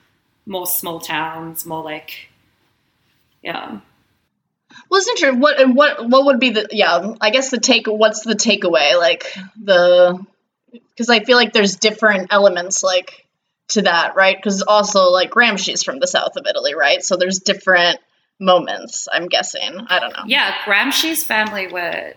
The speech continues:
Speaker 1: actually, like, Sardinian nationalists.
Speaker 2: Oh, really? I didn't know that.
Speaker 1: Yeah, like, his, his father was, like, imprisoned for
Speaker 2: The Sardinian
Speaker 1: Sardinian
Speaker 2: flag is cool.
Speaker 1: Yeah, like, I'm,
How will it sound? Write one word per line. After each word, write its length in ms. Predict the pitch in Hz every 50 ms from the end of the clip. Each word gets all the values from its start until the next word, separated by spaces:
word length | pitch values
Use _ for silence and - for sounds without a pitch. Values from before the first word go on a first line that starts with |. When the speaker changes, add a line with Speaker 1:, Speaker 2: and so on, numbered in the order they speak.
| _ _ -
Speaker 1:
actually, 380 | 196 175 - - - 175 170
like, 220 | - - 170 - -
Sardinian 720 | - - - 175 175 - - 165 165 165 165 156 156 151
nationalists. 1300 | - - - - - - - - - - - - - - - - - - - - - - - - - - - _ _ _ _ _ _ _ _ _ _
Speaker 2:
Oh, 120 | - 262 262
really? 300 | 190 175 175 220 294 - -
I 100 | - 196
didn't 180 | 233 294 269 202
know 140 | 139 135 -
that. 160 | - - 220
Speaker 1:
Yeah, 220 | 226 214 190 185 180
like, 180 | 175 185 -
his, 340 | - - 240 220 220 - -
his 240 | - 208 202 - -
father 480 | - - 190 180 190 190 196 196 185
was, 260 | 185 190 185 - - -
like, 360 | 185 190 196 587 - - - 370
imprisoned 720 | 370 330 330 254 - - 247 247 - 233 226 202 202 -
for 140 | - - 196
Speaker 2:
The 60 | 190
Sardinian 560 | 208 - 254 240 202 - 220 214 180 262 - -
Speaker 1:
Sardinian 100 | 180 180
Speaker 2:
flag 260 | 180 175 170 170 175
is 160 | 175 180 -
cool. 480 | - - 185 165 175 175 185 208 196 - _ _ _ _ _ - - - - - _ _ _ -
Speaker 1:
Yeah, 460 | - 208 185 170 156 143 - - - -
like, 160 | 220 208 208 - -
I'm, 180 | 208 226 220